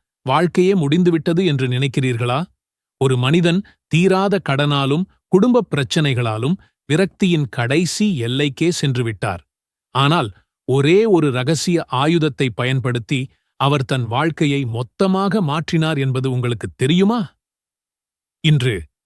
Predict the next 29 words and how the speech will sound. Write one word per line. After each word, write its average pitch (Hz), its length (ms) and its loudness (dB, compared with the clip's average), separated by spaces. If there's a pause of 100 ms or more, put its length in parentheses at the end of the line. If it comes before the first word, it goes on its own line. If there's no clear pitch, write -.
(140)
நாங்கள் 127 400 0
சொல்லப்போவது 139 720 0 (220)
அந்த 131 360 0
மனிதரின் 185 560 2
கதை. 117 400 -4 (480)
அவர் 127 240 -2
பெயர் 107 240 -4
ஹுசைன். 143 500 -2 (600)
நம்பிக்கையின் 185 760 2
கடைசி 185 540 0 (140)
துளியை 170 360 4
கூட 160 280 0
இழந்த 135 340 0
ஹுசைன் 110 460 -4 (640)
எப்படி 220 520 0
ஒரே 165 460 2
ஒரு 185 360 2
துவாவைக் 143 380 0
கொண்டு 120 460 -2 (280)
தன் 131 220 0
வாழ்க்கையை 143 580 0
நூற்று 165 520 -2
எண்பது 135 480 -2 (300)
டிகிரிக்கு 185 480 2
மாற்றினார் 135 580 -2
என்பதைத்தான் 120 680 -4
நீங்கள் 127 340 -2
பார்க்கப் 123 380 -4
போகிறீர்கள். 104 540 -2